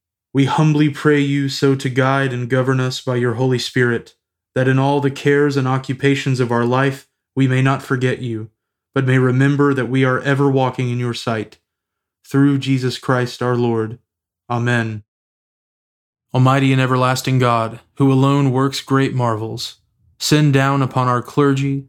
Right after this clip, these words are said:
and the congregations committed to their charge the life-giving Spirit of your grace. Shower them with a continual dew of your blessing, and ignite in them a zealous love of your gospel. Through Jesus Christ our Lord.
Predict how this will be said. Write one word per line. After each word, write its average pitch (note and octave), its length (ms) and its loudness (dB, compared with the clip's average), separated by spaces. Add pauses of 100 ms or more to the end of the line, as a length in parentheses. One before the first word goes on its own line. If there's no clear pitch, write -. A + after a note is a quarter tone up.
and C3 100 0
the B2 60 2
congregations C3+ 840 2
committed C3+ 420 0
to C3 100 -4
their B2+ 200 0
charge A#2 560 -2 (260)
the B2 80 -2
life-giving C3 680 2
Spirit C3 500 0
of B2 100 -8
your B2+ 100 0
grace. A2+ 560 -4 (440)
Shower D3 440 2
them C#3+ 220 0
with C3 160 0
a B2+ 40 0
continual C#3 600 2
dew C3+ 300 2
of B2+ 100 0
your B2 140 -2
blessing, C3 600 0 (420)
and C3 100 2
ignite C3+ 420 2
in C#3 160 2
them B2 160 0
a A#2 60 0
zealous C3 560 -2
love B2+ 300 0
of A#2 120 -4
your A#2+ 120 -2
gospel. A2 640 -6 (580)
Through C#3+ 300 2
Jesus B2+ 360 0
Christ B2+ 420 -2
our B2+ 140 2
Lord. A2+ 400 -2